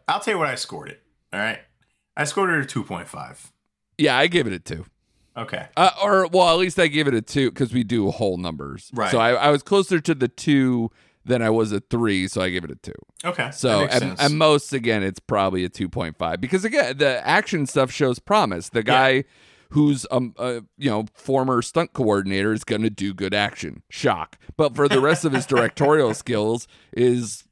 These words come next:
Speaker 2: you know, non-existent a little
Speaker 1: Right.
Speaker 2: bit. Like, he's got work to do. Let's put it that way. So, yeah, I was somewhere in that range. Weirdly, it's not, <sighs> I don't wanna say that. I guess it's kinda, it, it was a similar feeling to how I was feeling about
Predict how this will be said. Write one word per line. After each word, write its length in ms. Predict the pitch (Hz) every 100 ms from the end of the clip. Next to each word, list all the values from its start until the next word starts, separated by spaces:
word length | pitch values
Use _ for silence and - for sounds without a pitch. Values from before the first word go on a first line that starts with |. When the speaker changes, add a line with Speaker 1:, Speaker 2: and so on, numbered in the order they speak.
| -
Speaker 2:
you 140 | 120
know, 240 | 104 104 98 _ - - _ _
non-existent 840 | 110 160 98 107 - 113 - 107 - - _ -
a 40 |
little 200 | 110 -
Speaker 1:
Right. 60 | 185
Speaker 2:
bit. 160 | 220 -
Like, 160 | 143 156
he's 160 | 156
got 260 | 160 160 131
work 240 | 131 90
to 100 | -
do. 160 | - - _ _ _ -
Let's 140 | 104
put 160 | - 90
it 80 |
that 180 | 82 73
way. 180 | - 98 - _ - - _
So, 420 | - 117 87 82 -
yeah, 220 | 113 110
I 40 | 107
was 140 | 139
somewhere 460 | - 143 120 107 104
in 80 | 95
that 220 | 90 60
range. 420 | 85 82 85 - _ _ _ _
Weirdly, 540 | 165 196 262 277 240 180
it's 300 | 160 143 -
not, 200 | 170 107
<sighs> 220 | 90 -
I 120 | 113
don't 100 | 87
wanna 200 | 87 82
say 200 | - 92
that. 340 | 82 85 82 -
I 100 | 127
guess 220 | 151 151
it's 140 | 147
kinda, 240 | - 151 131
it, 300 | 131 127 123
it 20 | 143
was 160 | 131
a 80 | 135 - -
similar 500 | - 185 196 208 196
feeling 400 | 202 190 202 196
to 100 | 180
how 200 | 175 170
I 60 |
was 120 | 170
feeling 320 | - 180 180 175
about 320 | 170 175